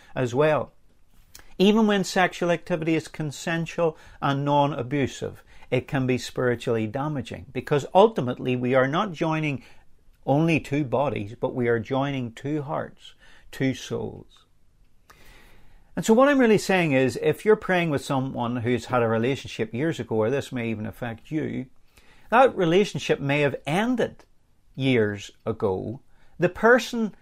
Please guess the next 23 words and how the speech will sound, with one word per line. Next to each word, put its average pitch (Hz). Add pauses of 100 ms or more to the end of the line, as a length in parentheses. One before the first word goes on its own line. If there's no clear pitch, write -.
(200)
who 156
you 160
had 160
the 139
relationship 139
might 151
even 127
be 104
dead, 143 (240)
whether 127
it's 120
a 113
sexual 143
relationship 151
or 104
a 95
family 147
relationship. 151 (600)
But 180
the 185
tie 226
can 233
remain, 170